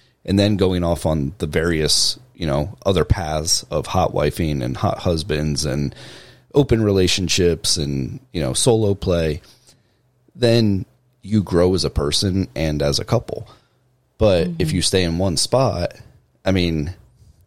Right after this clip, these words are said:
Speaker 1: you're either gonna get burnout or you're gonna start running that cycle of being that unethical couple that, you know, people don't really wanna associate with.
Speaker 2: Right. Yeah.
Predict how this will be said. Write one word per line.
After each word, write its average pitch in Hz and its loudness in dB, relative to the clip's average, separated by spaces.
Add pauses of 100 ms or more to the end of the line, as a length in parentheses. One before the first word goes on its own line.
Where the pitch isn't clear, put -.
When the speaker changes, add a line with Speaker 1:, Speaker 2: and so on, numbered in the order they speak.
(300)
Speaker 1:
you're 101 2
either 107 4
gonna 95 0
get 78 -2
burnout 101 2 (720)
or 95 4 (300)
you're 104 2
gonna 95 2
start - 0 (260)
running 95 0
that 92 -2
cycle 85 2
of 76 0 (540)
being 101 2
that 78 -2
unethical 80 -4
couple 73 -2 (400)
that, 78 2 (380)
you 92 -2
know, 69 -2 (440)
people 87 2 (420)
don't 95 -2
really 80 0
wanna 69 -2
associate - -2
with. 50 -6 (420)
Speaker 2:
Right. 160 -2 (260)
Yeah. 143 -4